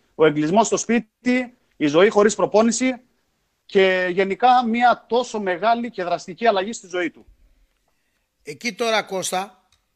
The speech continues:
Speaker 2: σε αυτό που λες τώρα, είναι που κάθομαι εγώ και αναρωτιέμαι και λέω, «Ρε παιδί μου, τόσο χαζός είμαι». Πριν από δύο μήνες, περίπου, όχι δύο μήνες, πριν από τρεις μήνες,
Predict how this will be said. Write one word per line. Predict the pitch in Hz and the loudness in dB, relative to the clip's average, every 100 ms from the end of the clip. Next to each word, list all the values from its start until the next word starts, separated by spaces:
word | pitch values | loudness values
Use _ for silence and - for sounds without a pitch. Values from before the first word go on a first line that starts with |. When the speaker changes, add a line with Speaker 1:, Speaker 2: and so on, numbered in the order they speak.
| _ | _
Speaker 2:
σε | - 156 | -14 -12
αυτό | 143 233 | -8 -8
που | 185 180 | -8 -6
λες | 202 190 | -4 -4
τώρα, | 160 143 147 - _ - | -6 -6 -10 -16 _ -20
είναι | 131 202 240 | -10 -6 -6
που | 175 175 | -8 -8
κάθομαι | 214 220 202 160 | -6 -4 -6 -8
εγώ | 143 190 190 | -8 -6 -8
και | 135 | -10
αναρωτιέμαι | 151 151 143 135 - 196 165 | -12 -12 -12 -10 -6 -6 -8
και | - | -10
λέω, | 156 202 | -10 -8
«Ρε | 202 | -10
παιδί | 196 175 196 | -10 -8 -8
μου, | 160 | -8
τόσο | - 156 - 135 | -12 -8 -8 -8
χαζός | 131 117 135 117 | -12 -12 -10 -10
είμαι». | 127 113 85 _ _ _ _ _ | -10 -14 -20 _ _ _ _ _
Πριν | - 277 | -12 -6
από | 285 247 196 | -4 -4 -8
δύο | 180 233 | -2 -2
μήνες, | 190 208 185 123 - - _ _ | -2 -6 -6 -10 -14 -20 _ _
περίπου, | - 165 214 - 117 139 | -8 0 0 -2 -12 -12
όχι | 226 262 | -8 -8
δύο | 226 202 | -4 -4
μήνες, | 135 113 107 - _ _ _ _ | -6 -12 -16 -20 _ _ _ _
πριν | 233 254 247 | -6 -4 -2
από | 226 214 202 | -4 -4 -6
τρεις | 262 269 175 | -2 -2 -4
μήνες, | 156 107 95 - | -10 -14 -16 -20